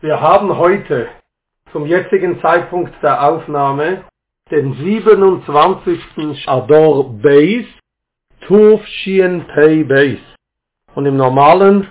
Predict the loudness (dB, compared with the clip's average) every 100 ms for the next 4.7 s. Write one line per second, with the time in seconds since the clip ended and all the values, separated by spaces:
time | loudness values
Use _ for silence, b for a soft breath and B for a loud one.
0 | -6 -6 -6 -8 -8 -8 -6 0 4 4
1 | 2 -4 -4 0 0 0 -4 -10 -8 -8
2 | -4 0 0 -2 -8 _ _ 0 2 2
3 | 0 0 0 0 -6 -8 -10 -4 -2 0
4 | -2 -8 -10 -12 -12 -16 -20